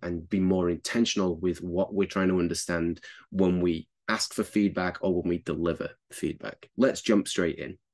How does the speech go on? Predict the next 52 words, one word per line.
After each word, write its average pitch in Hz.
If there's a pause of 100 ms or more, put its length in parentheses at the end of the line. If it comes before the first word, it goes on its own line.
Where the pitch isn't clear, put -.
(220)
The 135
overview 151
of 113
feedback 107
here 101
and 92
how 90
I'm 87
thinking 175
about 113
it 104 (320)
is 113 (160)
all 147
too 127
often, 107 (120)
unfortunately, 104
feedback 98
is 90
automated 123 (100)
and 98
it's -
not 101
that 90
useful. - (140)
I'm 104 (160)
sure 127
I've 107
done 107
it 98
multiple 101
times 92
throughout 85
my 78
career, 120
and 92
I've 87
definitely 92
heard 90
coaches 98
who 92
have 82
worked 120
for 113
me 110
and, 92
and -
heard 104
other 95
coaches 92
in 92
other 92
gyms 98